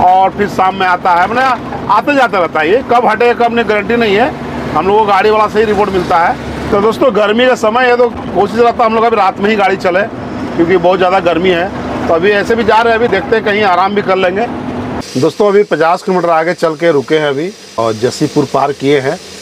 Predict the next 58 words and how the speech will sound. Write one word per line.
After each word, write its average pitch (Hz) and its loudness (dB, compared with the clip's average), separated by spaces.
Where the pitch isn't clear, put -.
तो 131 2
गाड़ी 139 0
वाला 185 2
से 175 -6
पता 175 -2
किए 185 0
तो 175 2
गाड़ी 165 2
वाला 175 2
बताया 165 0
कि 160 -2
है 143 0
अभी 127 0
एक 127 -2
काटियो 120 -2
है 113 -4
अभी। 107 -4
तो 135 2
हम 131 0
कहे 147 0
कि 147 -2
चलो 151 2
दोपहर 135 0
का 143 0
बारह 131 0
ही 143 4
बज 135 -2
गया 151 2
है, 151 -2
तो - -2
खाना 143 0
ही 170 2
बना 165 0
लेते 170 -2
हैं, 165 0
अगर 127 0
तब 139 -4
तक 165 -2
हट 165 -2
गया 175 2
ठीक 185 -2
है, 147 0
खाना 160 0
बनाते 156 0
बनाते, 170 0
अगर 185 0
नहीं 202 2
हटेगा 208 0
तो 170 -2
फिर 170 0
उनको 139 -4
जो 139 2
देना 139 0
है 147 -2
दे 143 2
के 135 0
निकलेंगे 143 0
फिर। 147 -2